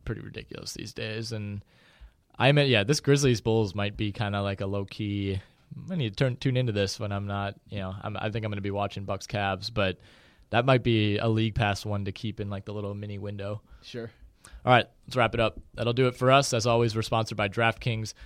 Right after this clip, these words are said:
Speaker 1: the leader in daily fantasy sports. And as always, you can use that promo code roto hoops when you deposit on DraftKings. That'll get you your free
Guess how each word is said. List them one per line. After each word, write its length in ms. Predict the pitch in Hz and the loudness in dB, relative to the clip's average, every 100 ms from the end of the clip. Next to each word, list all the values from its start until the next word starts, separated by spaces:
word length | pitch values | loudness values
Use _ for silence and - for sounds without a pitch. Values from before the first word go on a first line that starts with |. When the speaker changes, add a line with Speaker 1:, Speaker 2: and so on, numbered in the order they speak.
| - - | -14 -8
Speaker 1:
the 60 | |
leader 280 | 101 107 104 | -4 0 0
in 160 | 95 95 | -2 -2
daily 240 | 101 95 | 0 -2
fantasy 360 | - 95 92 104 | -2 -4 -4 -4
sports. 440 | - 143 147 - - | 2 2 2 -4 -6
And 120 | 92 | -4
as 120 | 90 | 0
always, 280 | 107 120 110 | 4 4 4
you 60 | 101 | 0
can 100 | 104 | -4
use 140 | 98 | -4
that 160 | 98 - | -4 -4
promo 260 | 104 101 - | -4 -4 -2
code 280 | 98 95 | -2 -2
roto 280 | 98 104 98 | 0 0 0
hoops 380 | 90 131 - - | 2 0 0 -10
when 100 | - 95 | -10 -10
you 60 | |
deposit 380 | 92 107 127 123 | -4 2 2 2
on 180 | 113 113 | 0 2
DraftKings. 500 | 110 107 - 107 101 | 2 2 -2 -4 -4
That'll 140 | 95 | -6
get 200 | 98 - | -8 -6
you 80 | 104 | -6
your 180 | 95 90 | -4 -6
free 520 | - 113 113 117 110 | -8 -4 -2 -2 -6